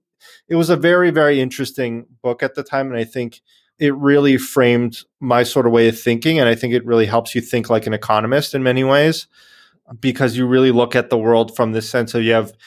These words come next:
you have supply, demand, you have barriers between markets. And then as those barriers go down, you have increased competition,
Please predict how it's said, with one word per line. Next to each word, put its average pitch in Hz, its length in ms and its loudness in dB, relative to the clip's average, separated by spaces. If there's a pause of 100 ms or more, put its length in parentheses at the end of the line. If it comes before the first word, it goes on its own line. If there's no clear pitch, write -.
(320)
you 117 100 2
have 120 120 2
supply, 147 480 0
demand, 123 480 0
you 117 80 0
have 113 160 -2
barriers 127 520 2
between 123 320 -6
markets. 110 640 0
And 120 200 -6
then 117 100 0
as 117 200 0
those 113 160 -2
barriers 107 440 0
go 113 160 2
down, 165 300 4
you 135 60 2
have 107 120 0
increased 107 360 -4
competition, 123 920 -4